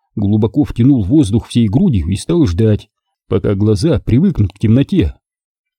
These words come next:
Опустил кольцо с инструментами в карман,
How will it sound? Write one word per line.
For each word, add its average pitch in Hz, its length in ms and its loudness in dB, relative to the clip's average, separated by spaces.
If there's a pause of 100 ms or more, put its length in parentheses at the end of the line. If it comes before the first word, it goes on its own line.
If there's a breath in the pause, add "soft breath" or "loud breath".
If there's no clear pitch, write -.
(340)
Опустил 95 600 -4
кольцо 104 360 0
с - 80 -4
инструментами 104 880 -2
в - 80 -20
карман, 120 460 0